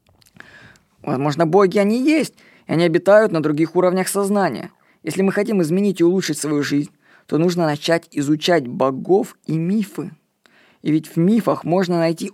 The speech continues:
образ себя, понять, какой бог тобой управляет и чего тебе не хватает. Изучив требуемого бога,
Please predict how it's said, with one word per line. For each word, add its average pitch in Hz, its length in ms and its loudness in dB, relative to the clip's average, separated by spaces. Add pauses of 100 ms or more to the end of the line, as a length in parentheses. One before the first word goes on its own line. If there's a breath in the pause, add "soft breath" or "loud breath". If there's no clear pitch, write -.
образ 180 400 2
себя, 190 640 -2 (460 soft breath)
понять, 180 400 2
какой 208 260 0
бог 175 360 2
тобой 175 340 4
управляет 156 580 0 (200 soft breath)
и 156 100 -6
чего 190 260 2
тебе 175 180 -2
не 175 120 2
хватает. 170 580 -2 (960 soft breath)
Изучив 185 480 -4
требуемого 156 680 2
бога, 147 460 0